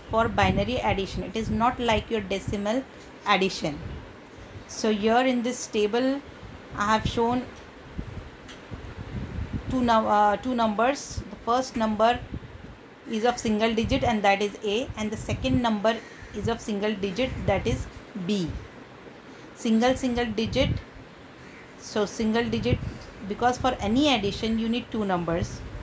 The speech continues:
and the first number is named as A and the second number is named as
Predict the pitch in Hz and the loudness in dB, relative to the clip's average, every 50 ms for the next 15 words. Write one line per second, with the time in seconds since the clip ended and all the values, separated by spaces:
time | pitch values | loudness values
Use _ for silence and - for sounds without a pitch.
0 | - - - - - - - - - - - 202 202 214 233 254 262 262 254 - | -12 -14 -16 -18 -18 -18 -18 -18 -18 -12 -4 0 2 4 4 6 4 4 2 0
1 | - - - 233 185 240 - - 247 262 262 - 254 247 240 233 247 247 240 - | -6 -10 -10 -8 -8 -6 -2 2 2 2 2 4 2 2 2 4 2 2 2 0
2 | - - - 226 220 233 226 - - 226 208 202 208 214 214 214 214 208 202 185 | -4 -6 -2 0 0 0 0 -2 -4 -4 -2 -2 0 0 2 4 4 4 4 4
3 | 202 202 196 214 254 - 233 214 202 214 214 - 214 - - 233 240 226 220 208 | 2 2 2 2 0 0 -2 -4 -4 -4 -4 -6 -6 -4 -2 -2 0 0 0 0
4 | 190 196 196 208 214 208 - 196 190 190 185 185 208 247 269 - | 0 0 0 0 0 -2 -4 -4 -4 -2 -2 0 0 0 0 -2